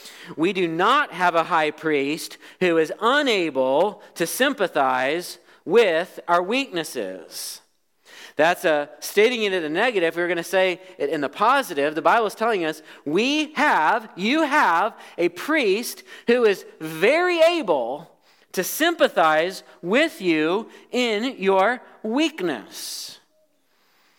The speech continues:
Now, this word is used only twice in the New Testament, and both of those,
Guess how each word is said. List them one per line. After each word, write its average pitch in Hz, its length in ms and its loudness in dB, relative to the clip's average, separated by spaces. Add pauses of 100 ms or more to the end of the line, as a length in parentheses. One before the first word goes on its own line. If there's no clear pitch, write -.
(320)
Now, 170 60 2
this 233 220 0
word 277 360 2
is 208 220 -4
used 220 460 0
only 247 360 -2
twice 240 640 0
in 202 180 -4
the 208 60 0
New 226 140 -2
Testament, 170 640 -6
and 143 160 -6
both 233 340 2
of 214 320 0 (320)
those, 214 520 0